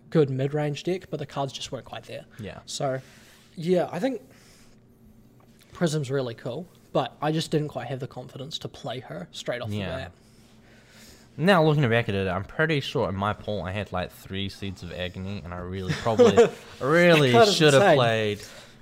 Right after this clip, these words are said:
Speaker 2: really should have played Kain at that point because it's
Speaker 1: Yeah.
Speaker 2: just
Speaker 1: So Seeds of Agony, if you don't know, is a, a zero cost, uh, Shadow Runeblade action that you can play from your banish zone. It gives your next,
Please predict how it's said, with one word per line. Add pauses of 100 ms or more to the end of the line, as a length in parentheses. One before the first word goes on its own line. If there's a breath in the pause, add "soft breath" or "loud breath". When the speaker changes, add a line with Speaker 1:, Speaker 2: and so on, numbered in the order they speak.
(720 loud breath)
Speaker 2:
really
should
have
played
Kain
at
that
point
because
it's
Speaker 1:
Yeah. (160)
Speaker 2:
just
Speaker 1:
So (400)
Seeds
of
Agony,
if
you
don't
know,
is
a, (120)
a
zero
cost, (220)
uh,
Shadow
Runeblade
action
that
you
can
play
from
your
banish
zone. (480 soft breath)
It
gives
your
next,